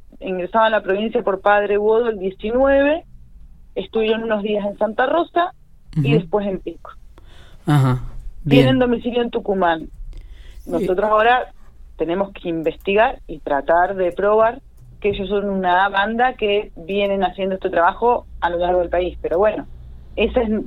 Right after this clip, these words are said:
Speaker 1: esa obviamente es nuestra sospecha como la de cualquiera.
Speaker 2: Claro.
Speaker 1: Pero en principio hoy lo que tenemos nada más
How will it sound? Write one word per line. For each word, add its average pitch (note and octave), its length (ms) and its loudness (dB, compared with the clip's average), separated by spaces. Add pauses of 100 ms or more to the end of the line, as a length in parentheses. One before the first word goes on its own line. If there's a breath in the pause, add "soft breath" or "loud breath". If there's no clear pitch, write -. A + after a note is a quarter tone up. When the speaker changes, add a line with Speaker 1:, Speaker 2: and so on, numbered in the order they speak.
Speaker 1:
esa A3 380 2
obviamente A#3 840 2
es F#3 80 -8
nuestra F3 260 -4
sospecha A3+ 400 -2
como F#3+ 140 0
la F3 80 2
de E3 100 2
cualquiera. E3+ 560 0 (380)
Speaker 2:
Claro. D#3 200 2
Speaker 1:
Pero F3+ 60 4
en F#3 100 0
principio G3+ 640 0
hoy A#3+ 300 4
lo F#3 140 0
que F3+ 100 0
tenemos A3+ 440 0
nada A#3+ 280 4
más D#4 160 2